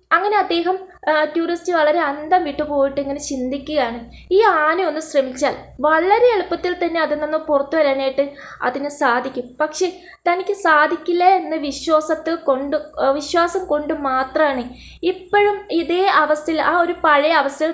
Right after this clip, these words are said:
തന്നെ അവ തുടർന്നു കൊണ്ടുപോകുന്നത്, അല്ലേ? ഇങ്ങനെ തന്നെയാണ് നമ്മളിൽ പലരുടെയും ജീവിതം എന്ന് പറയുന്നതും. പണ്ടെങ്ങാനോ നമ്മൾ നമ്മുടെ ആഗ്രഹത്തിന് വേണ്ടി വളരെയധികം, ആ, ഫോക്കസ്ഡ് ആയിട്ടുണ്ടാവും, അതിനുവേണ്ടി വളരെയധികം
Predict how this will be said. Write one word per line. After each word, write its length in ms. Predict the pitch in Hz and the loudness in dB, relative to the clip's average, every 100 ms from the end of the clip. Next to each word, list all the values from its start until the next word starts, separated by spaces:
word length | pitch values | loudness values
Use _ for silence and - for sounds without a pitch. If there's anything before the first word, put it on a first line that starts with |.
| 302 | -2
തന്നെ 200 | 269 269 | -2 -2
അവ 300 | 247 262 269 | -2 0 0
തുടർന്നു 600 | 285 - - 269 269 294 | 0 -6 -4 -2 -2 -2
കൊണ്ടുപോകുന്നത്, 800 | 320 269 285 262 233 240 233 220 - | -4 -2 -2 -2 -2 -2 -4 -4 0
അല്ലേ? 360 | 269 247 - - - - - | 0 -2 -8 -20 -20 -16 -8
ഇങ്ങനെ 260 | 349 415 | -4 -2
തന്നെയാണ് 460 | 427 440 440 427 359 | 0 0 0 0 0
നമ്മളിൽ 540 | 339 311 320 330 349 339 | 0 -2 0 0 -2 -2
പലരുടെയും 640 | 311 285 294 311 294 302 320 | 0 0 -2 -6 -4 -6 -8
ജീവിതം 540 | - 294 285 285 302 | -8 -2 0 0 -2
എന്ന് 160 | 262 277 277 | -4 -4 -2
പറയുന്നതും. 480 | 240 240 254 233 - - - - | -4 -4 -6 -8 -12 -20 -10 0
പണ്ടെങ്ങാനോ 680 | 285 294 349 349 330 330 339 | 0 0 -2 0 -2 0 -2
നമ്മൾ 320 | 339 302 311 | -2 0 0
നമ്മുടെ 260 | 311 302 311 | 0 -2 0
ആഗ്രഹത്തിന് 580 | 285 294 302 311 320 311 | 0 0 -2 -2 -6 -6
വേണ്ടി 220 | 294 320 | -4 -6
വളരെയധികം, 960 | 277 285 294 311 370 453 403 320 339 - - - - - | -2 0 0 0 0 0 0 -2 -2 -4 -14 -18 -10 -2
ആ, 140 | 330 | -2
ഫോക്കസ്ഡ് 520 | 320 359 359 359 370 | 2 0 0 -4 0
ആയിട്ടുണ്ടാവും, 580 | 381 302 302 277 202 - | 2 0 -4 -6 -6 -2
അതിനുവേണ്ടി 400 | 277 311 320 330 | -4 -2 -4 -2
വളരെയധികം 720 | 302 277 285 339 359 339 339 | 0 2 0 0 -2 -4 -4